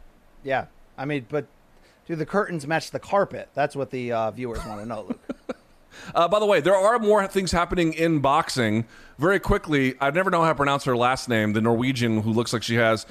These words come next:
Speaker 2: she has the, and I know you're gonna make fun of this word, but I believe this is what it's called, a diphthong, which is when the A and the E are connected. Cecilia Breakhouse, she has a big fight coming up on dazone. Are you at all interested in this one?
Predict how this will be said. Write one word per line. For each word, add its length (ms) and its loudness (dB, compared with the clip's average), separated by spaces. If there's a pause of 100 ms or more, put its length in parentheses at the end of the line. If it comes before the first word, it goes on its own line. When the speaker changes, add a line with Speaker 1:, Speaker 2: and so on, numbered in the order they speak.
(140)
Speaker 2:
she 140 0
has 180 2
the, 320 0
and 100 0
I 40 2
know 100 2
you're 140 2
gonna 120 2
make 140 -2
fun 160 -2
of 60 -2
this 120 -6
word, 380 2
but 80 2
I 60 0
believe 160 -2
this 100 -2
is 60 -8
what 100 0
it's 120 -6
called, 380 0
a 60 -6
diphthong, 600 0 (260)
which 120 -6
is 80 -6
when 140 2
the 160 -2
A 140 2
and 100 0
the 80 -2
E 220 0
are 100 2
connected. 540 -2
Cecilia 400 -2
Breakhouse, 560 0 (280)
she 180 0
has 120 2
a 60 0
big 180 0
fight 320 0
coming 240 0
up 220 0
on 240 2
dazone. 560 2
Are 80 2
you 160 4
at 80 4
all 300 4
interested 420 -2
in 80 -2
this 160 -2
one? 240 -2